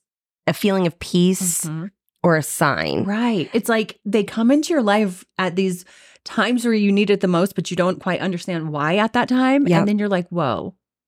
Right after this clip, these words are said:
Speaker 2: that was pretty
Speaker 1: That's
Speaker 2: cool."
Speaker 1: what that was.
Speaker 2: Yeah. Yeah.
Speaker 1: Yeah. That's
Speaker 2: So,
Speaker 1: so
Speaker 2: yeah,
Speaker 1: cool.
Speaker 2: that was my lizard. So yeah, a walking was another big thing. So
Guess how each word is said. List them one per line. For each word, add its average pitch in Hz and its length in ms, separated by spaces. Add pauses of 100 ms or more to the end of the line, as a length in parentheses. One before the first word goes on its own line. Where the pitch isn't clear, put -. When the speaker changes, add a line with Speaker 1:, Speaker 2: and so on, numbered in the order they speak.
(160)
Speaker 2:
that 170 260
was 170 160
pretty 165 220
Speaker 1:
That's 156 160
Speaker 2:
cool." - 100
Speaker 1:
what 156 120
that 139 200
was. 147 280
Speaker 2:
Yeah. 170 240 (300)
Yeah. 175 160 (100)
Speaker 1:
Yeah. 151 80 (180)
That's 294 160
Speaker 2:
So, 254 120
Speaker 1:
so 311 200
Speaker 2:
yeah, 311 220
Speaker 1:
cool. 320 460
Speaker 2:
that 202 120
was 254 100
my 262 120
lizard. 254 360
So 226 140
yeah, 226 240
a - 80
walking 202 640
was 170 380
another 180 320
big 165 180
thing. 143 320 (320)
So 175 480